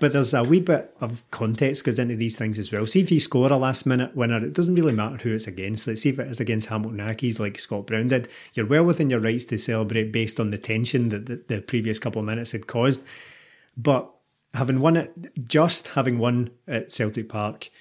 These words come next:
and <sighs> just, I, I, you're right, I'm struggling to articulate just how it was different, but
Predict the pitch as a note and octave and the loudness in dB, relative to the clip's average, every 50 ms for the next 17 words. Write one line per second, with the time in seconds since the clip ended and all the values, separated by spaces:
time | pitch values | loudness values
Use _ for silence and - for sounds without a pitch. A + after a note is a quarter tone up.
0 | _ _ _ _ A2 G#2 G2+ G2+ G2 - _ _ _ _ _ _ _ _ _ _ | _ _ _ _ -6 -4 -4 -4 -6 -10 _ _ _ _ _ _ _ _ _ _
1 | _ - - - - - - - - A#2+ - - _ _ - - - - - - | _ -10 -10 -10 -10 -12 -10 -8 -8 -8 -8 -10 _ _ -20 -20 -20 -12 -4 -4
2 | C#3 - - F3 E3+ - C#4 D#4 C4+ - F3 D3 D3+ C#3+ D3+ D#3+ D#3 C#3+ C#3+ C#3 | -4 0 2 2 2 2 -2 -8 -6 -2 2 2 4 6 6 6 6 6 4 2
3 | C3 - - F3+ F3 F#3+ F#3 E3 D#3 C#3 C3 - - C3 A#2+ - C3 B2 B2 A#2+ | 2 4 2 4 4 6 4 6 4 4 2 0 -2 -2 0 2 2 2 2 2
4 | A#2+ C3+ - - - D3+ E3 F#3 F3 E3 D#3+ D#3 D3 D#3 D3 - - D#3+ D#3+ C3 | 0 -2 -2 2 4 8 8 8 8 8 4 4 4 2 2 4 2 2 2 2
5 | A#2+ A#2+ A#2 - - | 0 0 0 0 -6